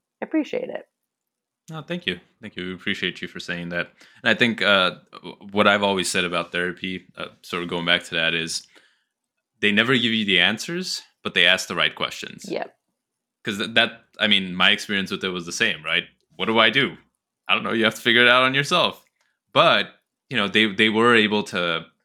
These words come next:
Speaker 2: to ask me questions that got me thinking about what to do, th-, ask the right questions that got me thinking about what to do and how to do it. And like you said, they gave those tools that allowed me to make those decisions or to get to those, um,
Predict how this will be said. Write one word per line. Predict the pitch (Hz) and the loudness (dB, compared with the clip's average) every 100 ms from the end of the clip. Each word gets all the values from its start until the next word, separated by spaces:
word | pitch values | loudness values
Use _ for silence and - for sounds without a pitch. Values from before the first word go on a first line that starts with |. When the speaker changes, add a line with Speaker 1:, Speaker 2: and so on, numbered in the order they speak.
| _ _ _ _ _ - | _ _ _ _ _ -12
Speaker 2:
to | - | 0
ask | 101 98 - | 2 2 0
me | |
questions | 92 185 196 - 107 104 | 0 2 2 0 -2 0
that | 92 | 2
got | 104 | 2
me | 92 87 | 0 -2
thinking | 135 156 131 | -2 0 0
about | 95 85 | 2 0
what | 85 85 | 0 -6
to | 82 | -6
do, | 82 82 80 _ _ 95 | -4 -4 -6 _ _ -8
th-, | 85 87 | -6 0
ask | 120 - | 0 0
the | 101 | -4
right | 90 160 160 | 0 0 0
questions | 104 98 - 80 82 | 0 0 -2 -12 -6
that | 90 | -2
got | 90 113 | 0 0
me | 113 | 0
thinking | 92 87 87 | -4 -4 -4
about | 85 85 | -2 -2
what | 85 | -4
to | - | -8
do | 80 80 80 | -8 -6 -6
and | 80 | -6
how | 80 101 | -2 -2
to | 95 | -2
do | 80 80 | -8 -8
it. | 90 - _ _ _ _ - | -8 -8 _ _ _ _ -4
And | 92 90 | -2 2
like | 92 90 | 2 0
you | |
said, | 92 113 90 | 0 0 2
they | 87 | 0
gave | 90 95 | 2 2
those | 87 85 | 0 -4
tools | - 139 120 85 82 - - _ _ _ _ | -8 -6 -4 -4 -6 -10 -14 _ _ _ _
that | 92 87 | 0 0
allowed | 85 90 92 90 | 0 2 4 2
me | 85 78 | -2 -6
to | - 80 78 | -4 -4 -2
make | 85 80 | -2 -2
those | 82 80 | -4 -8
decisions | 82 85 80 85 80 | -10 -10 -10 -10 -10
or | 80 78 | -10 -10
to | - 87 | -10 -6
get | 87 78 - | -2 -2 -2
to | 92 | -6
those, | 78 80 82 82 - - _ _ _ _ _ - | -4 -6 -6 -10 -10 -12 _ _ _ _ _ -10
um, | 71 73 69 - | -8 -6 -8 -10